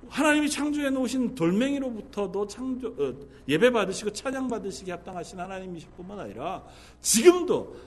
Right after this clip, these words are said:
하나님 살아계신 그 보좌 앞에 스랍들이 날며 창화하여 하나님을 거룩하다고 예배하고 그 앞에 둘러선 하나님의 지으신 가장 존귀한 존재들조차도 하나님을 예배하고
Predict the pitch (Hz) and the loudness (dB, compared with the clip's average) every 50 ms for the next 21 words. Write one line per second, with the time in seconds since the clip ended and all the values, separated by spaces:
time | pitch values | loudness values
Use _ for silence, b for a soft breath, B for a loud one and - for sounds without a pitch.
0 | B B - 277 277 277 285 285 285 285 269 277 - - - 294 311 302 294 302 | B B 2 6 8 8 8 8 6 4 4 2 -2 -4 -2 0 2 2 2 0
1 | 277 - 294 294 285 277 294 269 - 208 175 165 170 254 277 240 156 131 - - | -2 -2 -2 -2 -2 -2 -2 -4 0 0 0 2 2 0 0 0 0 -2 -4 -4
2 | - 240 240 185 B B B B B - - - 302 320 302 302 302 - - 294 | -2 -2 -2 -2 B B B B B -4 -2 2 4 4 4 4 2 -4 -6 -4
3 | 294 285 294 294 285 254 - 147 120 131 165 196 226 240 247 233 - - - - | 0 0 0 0 0 -2 -2 -2 -2 0 0 0 0 0 0 -2 -2 -4 -10 -10
4 | - 269 294 302 311 285 226 214 196 175 175 214 262 302 311 B B B B B | -10 -8 -8 -6 -6 -6 -6 -6 -6 -6 -4 -4 -6 -6 -8 B B B B B
5 | B - 262 269 277 277 277 294 285 208 214 226 262 285 - - - - 254 240 | B 0 2 4 4 4 4 4 2 2 2 2 2 0 -4 -10 -12 -10 -8 -4
6 | 240 233 233 247 208 143 135 131 175 202 196 165 110 107 113 190 240 269 233 160 | -4 -4 -4 -2 -2 -2 -2 -4 -4 -6 -8 -8 -10 -12 -10 -8 -6 -6 -6 -8
7 | B B B B B B - 180 226 262 269 262 262 269 262 - 208 220 254 269 | B B B B B B -2 2 6 6 6 6 4 -4 -4 -2 -2 0 2 2
8 | 269 262 262 294 285 262 190 - B B B B B B - 269 285 285 277 269 | 2 2 0 -2 -2 -2 -2 -4 B B B B B B 0 2 4 6 4 4
9 | 269 277 277 277 269 - 269 - - 233 254 262 240 269 277 247 - - 202 196 | 4 2 2 0 0 -2 -2 -2 0 2 2 2 2 0 -2 -4 -4 -4 -2 0
10 | 269 302 294 - - 269 294 311 311 320 320 302 294 294 269 220 - - 170 175 | 0 0 0 0 -2 -2 -2 -4 -6 -4 -2 -2 -2 0 -2 -4 -4 -4 -6 -6
11 | 185 185 214 208 175 180 180 175 - 139 117 - - - - 254 220 240 294 349 | -2 0 0 -2 0 0 -2 -2 -2 -4 -10 -8 -10 -8 -6 -4 -2 -2 -2 -4
12 | B B B B B B - 294 285 277 294 285 285 277 254 202 151 147 151 170 | B B B B B B -4 -2 0 0 0 0 -2 -2 -2 -2 -2 0 0 0
13 | 190 196 - 240 208 180 175 147 131 165 196 240 277 - | 0 -2 -2 -6 -6 -6 -6 -10 -8 -6 -6 -6 -6 -8